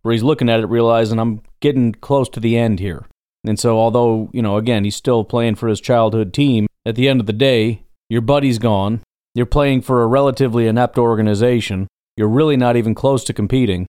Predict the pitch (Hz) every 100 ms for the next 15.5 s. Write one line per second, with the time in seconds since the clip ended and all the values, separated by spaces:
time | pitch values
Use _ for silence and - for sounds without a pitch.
0 | _ - 135 127 131 110 - 123 107 120
1 | 110 98 101 113 87 92 - _ _ _
2 | 113 113 110 104 110 110 107 107 - 139
3 | 147 131 131 - 123 127 117 127 113 117
4 | 117 117 113 107 - - _ _ - 131
5 | 151 139 110 - 101 104 110 - 120 113
6 | 123 117 113 113 110 113 113 104 135 160
7 | 101 - _ - 120 117 113 120 120 -
8 | 107 135 123 120 113 110 - 147 139 110
9 | 104 110 117 117 113 151 139 120 120 120
10 | 104 127 120 110 107 104 98 113 98 80
11 | - - - - 127 127 127 - 127 110
12 | 113 123 131 120 107 - 123 - 107 117
13 | 107 101 120 104 - 120 101 95 - 123
14 | 113 104 101 104 101 95 101 95 101 92
15 | 123 - 113 110 104